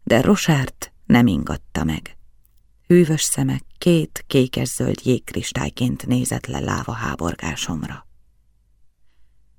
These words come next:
Gyermek vagy, aki felnőttől csillagot követel az égről.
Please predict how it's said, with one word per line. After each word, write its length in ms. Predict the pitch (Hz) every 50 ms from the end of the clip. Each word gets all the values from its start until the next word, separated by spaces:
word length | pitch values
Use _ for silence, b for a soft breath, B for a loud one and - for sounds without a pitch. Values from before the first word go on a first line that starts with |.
| _ _ _ _ _ _ _ _
Gyermek 580 | - 156 165 147 139 - 127 120 123 - -
vagy, 380 | - 50 50 - - - - _ - - _ _ _ -
aki 220 | - - - 160
felnőttől 1000 | 151 - - 180 175 170 160 156 151 139 - _ _ _ - - 131 131 - - -
csillagot 600 | - - 151 143 135 123 - - - - - -
követel 460 | - - 123 120 123 123 - - -
az 160 | - 73 - -
égről. 640 | - - 73 - - - - - 78 52 50 -